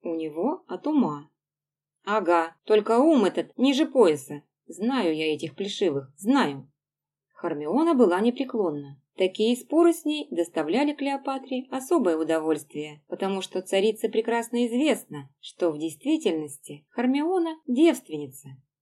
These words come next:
и никогда не испытывала мужской ласки ни от плешивых, ни от волосатых. Никакие попытки убедить ее в прелести ночных объятий не удавались. Служанка стояла на своем.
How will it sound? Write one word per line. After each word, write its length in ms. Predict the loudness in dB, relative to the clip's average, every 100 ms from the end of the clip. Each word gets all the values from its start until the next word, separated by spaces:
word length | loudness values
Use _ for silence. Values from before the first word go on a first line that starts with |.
| _
и 100 | -6
никогда 480 | -4 0 0 0 -2
не 180 | -2 -8
испытывала 640 | -8 -10 -6 -4 -2 -4
мужской 520 | -6 -10 -10 -4 -2
ласки 520 | 0 -2 -4 -10 -20 0
ни 260 | 4 6 4
от 240 | 0 -4
плешивых, 680 | -4 -4 -6 -8 -6 -10 -12 _ -8
ни 300 | -4 -2 -2
от 160 | -6 -6
волосатых. 680 | -4 -4 -6 -8 -8 -10 -16 _ _ _ _ _ _ _
Никакие 500 | -2 0 -2 0 2
попытки 560 | 2 4 2 2 -2 -2
убедить 480 | 0 2 2 0 0
ее 200 | 0 0
в 100 | 0
прелести 460 | 2 4 2 0
ночных 480 | -8 -8 -6 -6 -2
объятий 640 | -4 0 2 2 -2 -8 -10 -4
не 120 | 0
удавались. 720 | 2 2 0 -4 -10 -16 -20 _ _ _ _ _ _
Служанка 540 | -4 0 2 2 0
стояла 420 | -2 0 0 0
на 120 | -2
своем. 540 | -2 0 2 2 -2